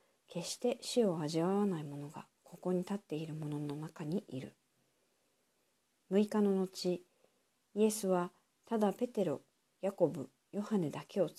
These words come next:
連れて高い山に登られた。ところが、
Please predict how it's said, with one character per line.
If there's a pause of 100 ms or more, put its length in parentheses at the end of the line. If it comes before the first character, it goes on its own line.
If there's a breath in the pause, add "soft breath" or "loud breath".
連
れ
て (280)
高
い
山
に
登
ら
れ
た。 (1400)
と
こ
ろ
が、